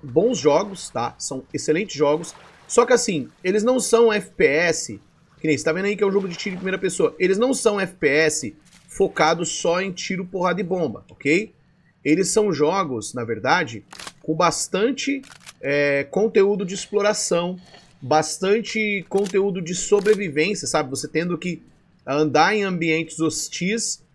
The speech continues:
como lugares extremamente congelados e também com, ah, isso, como foi,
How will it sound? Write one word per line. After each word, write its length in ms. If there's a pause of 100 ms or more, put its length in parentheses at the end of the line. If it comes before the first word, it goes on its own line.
(120)
como 580
lugares 640
extremamente 560
congelados 680
e 120
também 380 (400)
com, 480
ah, 520 (440)
isso, 220
como 200
foi, 300